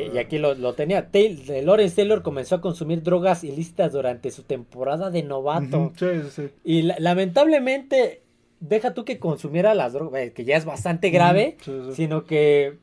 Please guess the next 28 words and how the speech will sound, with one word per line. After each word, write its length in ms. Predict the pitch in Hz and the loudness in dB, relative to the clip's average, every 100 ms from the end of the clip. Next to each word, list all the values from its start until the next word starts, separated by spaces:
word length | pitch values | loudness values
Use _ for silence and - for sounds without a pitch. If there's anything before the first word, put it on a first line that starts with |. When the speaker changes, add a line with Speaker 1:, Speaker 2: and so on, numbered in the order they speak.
| _ | _
Speaker 2:
obtenía 640 | 156 151 202 196 254 240 - | -6 0 0 2 0 0 2
orina 520 | 165 170 196 220 349 - _ _ - | 4 4 2 -2 -4 -8 _ _ -14
Speaker 1:
Ujú. 200 | 139 143 | -12 0
Speaker 2:
de 160 | 180 | 2
sus 240 | 170 175 - | 2 -2 0
compañeros 600 | 180 170 175 180 240 302 | 0 4 4 4 4 2
Speaker 1:
<laughs> 0 | |
Sí. 60 | - | 2
Speaker 2:
para 240 | 190 180 | 4 6
él 120 | 208 - - | 4 0 0
presentarla 580 | 202 175 170 196 208 214 | 2 2 2 4 4 2
Speaker 1:
Mm, 60 | |
Speaker 2:
como, 160 | 139 165 | 0 -2
Speaker 1:
sí, 80 | 151 | 0
como 400 | 151 147 139 120 | 0 0 0 -2
Speaker 2:
como 160 | 143 160 | -2 0
Speaker 1:
propia. 100 | 143 | 0
Speaker 2:
suya 440 | 220 220 262 302 | 0 2 2 2
y 220 | 147 147 135 | 0 -6 -6
pas-, 240 | - 135 170 | -2 -2 -2
aprobar 480 | - 160 151 180 202 | -6 -2 0 2 2
las 380 | 202 170 151 | 2 2 0
Speaker 1:
Pasar 240 | 139 123 139 | -4 -4 -6
los 160 | 139 135 | -6 -8
exámenes 600 | - 131 127 117 117 127 | -8 -8 -8 -10 -12 -14
antidoping. 600 | 113 120 127 123 120 151 | -12 -10 -10 -10 -14 -16
Speaker 2:
Sí, 160 | - 151 | -8 -4
y 720 | 185 180 131 120 120 120 113 | -4 -4 -8 -8 -6 -8 -10